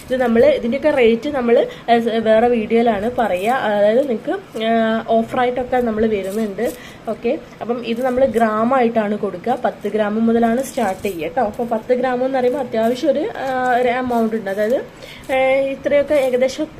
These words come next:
ഇത്രയും ഇതിലും കുറച്ചുകൂടിയൊക്കെ ഉണ്ടാവും. പത്ത് ഗ്രാം എന്ന് പറഞ്ഞാൽ ഏകദേശം ഇത്ര തന്നെ. ഇതിലും ഒരു രണ്ട് മൂന്നെണ്ണം കൂടി അങ്ങനെ ആയിട്ടൊക്കെ ആയിരിക്കും ഉണ്ടാവും കേട്ടോ. ഏതാ, പത്ത് ഗ്രാം എന്ന് പറഞ്ഞാൽ ഞാനൊരു, ഒരു, ഏഹ്, approximately ആണ്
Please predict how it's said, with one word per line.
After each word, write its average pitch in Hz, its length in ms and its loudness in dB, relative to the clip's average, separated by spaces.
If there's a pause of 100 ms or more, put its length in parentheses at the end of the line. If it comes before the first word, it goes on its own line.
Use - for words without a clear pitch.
ഇത്രയും 277 400 -4 (100)
ഇതിലും 302 320 -2
കുറച്ചുകൂടിയൊക്കെ 339 520 -4
ഉണ്ടാവും. 180 340 -4
പത്ത് 220 260 -4
ഗ്രാം 196 340 -4
എന്ന് 196 120 -4
പറഞ്ഞാൽ 175 320 -2
ഏകദേശം 226 420 -2
ഇത്ര 339 240 -6
തന്നെ. 262 180 -4 (140)
ഇതിലും 247 280 -6 (260)
ഒരു 269 80 -4 (200)
രണ്ട് 269 160 -4
മൂന്നെണ്ണം 262 460 -4
കൂടി 254 140 -2 (180)
അങ്ങനെ 247 180 -2
ആയിട്ടൊക്കെ 226 380 -2
ആയിരിക്കും 190 300 -8
ഉണ്ടാവും 180 220 -8
കേട്ടോ. 180 160 -8 (440)
ഏതാ, - 160 -6 (640)
പത്ത് 233 260 -2
ഗ്രാം 196 320 -2
എന്ന് 196 120 -2
പറഞ്ഞാൽ 170 340 -2 (160)
ഞാനൊരു, 220 280 0 (500)
ഒരു, 247 140 6 (280)
ഏഹ്, 226 240 -2
approximately 269 840 -2
ആണ് 226 180 -2